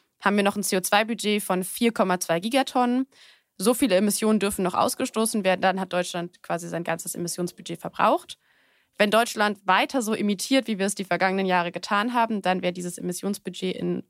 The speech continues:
unter sieben Jahren verbraucht. Wenn wir jetzt langfristig reduzieren, jedes Jahr um dieselbe Menge, haben wir noch so vierzehn, fünfzehn Jahre. Und keine Partei hat ein Parteiprogramm, was das einhält, wo die Maßnahmen wirklich ausreichend Emissionen einsparen, um innerhalb dieses Budgets zu bleiben.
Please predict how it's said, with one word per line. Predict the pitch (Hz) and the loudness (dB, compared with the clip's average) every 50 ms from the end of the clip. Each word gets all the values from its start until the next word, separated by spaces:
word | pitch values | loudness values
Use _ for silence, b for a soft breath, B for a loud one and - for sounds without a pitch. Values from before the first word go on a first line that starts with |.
| _ | _
unter | - - 220 240 - - 208 | -2 0 0 0 0 -2 -2
sieben | 180 - 196 180 175 170 | -2 -4 -6 -4 -4 -4
Jahren | 165 165 165 175 180 175 - _ _ | -4 -2 -2 -2 -4 -4 -8 _ _
verbraucht. | - - - - - 233 247 254 254 - - | -16 -12 -4 0 2 2 2 2 0 -4 -4
Wenn | 190 185 | -4 -4
wir | 170 - | -4 -4
jetzt | - 175 - - b b b b b b b b b b b b b _ _ _ _ | -6 -8 -10 -14 b b b b b b b b b b b b b _ _ _ _
langfristig | - - 196 190 180 - 208 - 196 - - | -2 0 0 0 0 -2 -6 -6 -6 -8 -6
reduzieren, | 175 180 175 - - 269 269 262 247 247 | -6 -6 -4 -2 0 2 4 4 4 2
jedes | 233 208 180 185 - - | 0 0 -2 -4 -2 -2
Jahr | 185 170 | -2 -2
um | 175 175 | -2 -2
dieselbe | 175 175 170 - 175 175 170 | -6 -6 -6 -4 -4 -2 -2
Menge, | 170 185 196 208 202 196 202 _ _ _ _ _ _ _ _ _ _ _ _ _ _ _ _ - | 0 0 0 0 0 -2 -4 _ _ _ _ _ _ _ _ _ _ _ _ _ _ _ _ -2
haben | - 190 | 0 2
wir | 180 165 | 2 2
noch | 175 175 | 0 0
so | - - | -2 -4
vierzehn, | 170 - 180 175 - 170 160 | -6 -4 -6 -6 -6 -6 -6
fünfzehn | - 226 220 - - 185 | -4 -4 -4 -2 -2 -2
Jahre. | 175 170 165 160 180 226 294 - _ b b b b b b b b b b b b b b b b | 0 0 0 0 0 -2 -2 -4 _ b b b b b b b b b b b b b b b b
Und | - 208 196 | -4 -2 0
keine | - - 240 247 220 | 2 2 2 2 2
Partei | - 180 - - - 175 | -2 -4 -4 -4 -2 -2
hat | 175 - - | -2 0 -2
ein | 190 | -2
Parteiprogramm, | 180 190 175 185 175 175 - 175 165 180 170 165 | -2 0 0 2 0 0 0 0 0 0 0 0
was | 170 175 - | 0 0 2
das | - 208 208 | 2 0 2
einhält, | - - 175 175 170 180 180 165 165 - - | 2 2 0 0 0 0 -2 -2 -2 -4 -6
wo | 175 | -8
die | 165 180 | -6 0
Maßnahmen | 180 185 196 202 247 - - 208 185 190 175 185 | 2 4 4 4 2 0 -2 -2 0 0 -2 -4
wirklich | 226 226 - 208 202 - - - | -6 -4 -2 -2 -2 -4 -2 2
ausreichend | - 185 214 254 - - 202 196 196 202 - 208 190 196 202 180 B B B B B B B - | 4 4 4 2 2 2 2 2 2 0 -2 -4 -4 -4 -4 -6 B B B B B B B 0
Emissionen | - 208 208 208 - 240 247 262 247 - | 2 2 2 2 2 4 4 4 4 4
einsparen, | - 160 185 190 185 - - 180 190 196 196 | 2 2 0 0 -2 -2 2 2 4 4 2
um | - - 220 | 0 -2 -2
innerhalb | - 214 208 208 185 185 | 0 2 2 2 2 0
dieses | 202 202 185 180 | -2 -6 -6 -8
Budgets | - 180 170 180 175 175 | -8 -6 -4 -4 -4 -4
zu | - 180 | -6 -4
bleiben. | 180 202 226 254 254 233 240 240 233 | 0 2 2 2 2 0 -2 -6 -6